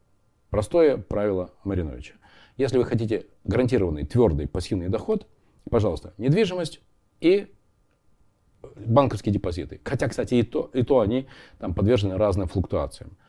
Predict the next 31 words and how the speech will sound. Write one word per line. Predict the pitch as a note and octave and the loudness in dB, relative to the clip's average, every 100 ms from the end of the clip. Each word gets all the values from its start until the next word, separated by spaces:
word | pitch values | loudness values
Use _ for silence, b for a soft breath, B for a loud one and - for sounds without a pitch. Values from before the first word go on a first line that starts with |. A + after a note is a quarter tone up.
| b b | b b
Всё | - C3+ | 2 4
остальное, | B2 - B2+ D3+ F3+ A#2+ E2 | 4 2 2 4 4 2 -2
а | - | -4
особенно | G#2+ C3+ G2+ | 0 4 4
инвестиции | G2+ F#2+ G2+ - | 2 -2 -4 -4
в | F#2+ | 0
бизнес, | D3 C3 F#2+ - | 2 0 -6 -10
требует | - B2+ A#2 F2 | -2 2 2 0
вашего | F#2 A2+ A#2 C#3+ C#3+ E3 | 0 0 0 -2 -4 -6
реального | G2 F#2 F#2+ G#2+ A#2 A#2+ C3+ _ | -4 -2 0 -2 0 -2 -4 _
участия | - - F#2+ F2+ G2 F2+ _ | -10 -8 -8 -6 -8 -10 _
в | E2 E2 | -6 -2
бизнесе. | D#2+ D2 - | -2 -6 -12
По-другому | - E2+ F#2+ A2 C#3+ G#2 - | -6 -2 2 2 2 -2 -6
не | A2 | -6
бывает. | F2 D2+ - - | -4 -6 -12 0
Мой | C#3+ C3 - | 2 2 2
опыт, | C3 - - | 2 2 -6
по | - | -6
крайней | A#2 D3 | -4 -4
мере, | B2 G2 | -4 -6
об | - D#2 | -8 -8
этом | G2+ D#2+ | -8 -10
говорит. | D2+ - - - B B B B B | -10 -12 -16 -20 B B B B B
Будут | B2 B2 | 2 4
у | |
вас | A#2 G#2+ | 4 2
ещё | D#2+ A#2 B2+ A#2+ | 2 0 2 2
вопросы | F2+ E2+ F2+ D2+ D2 | 2 0 -2 -2 -2
на | F#2 | -4
тему | - - B2+ G2 | -4 2 4 4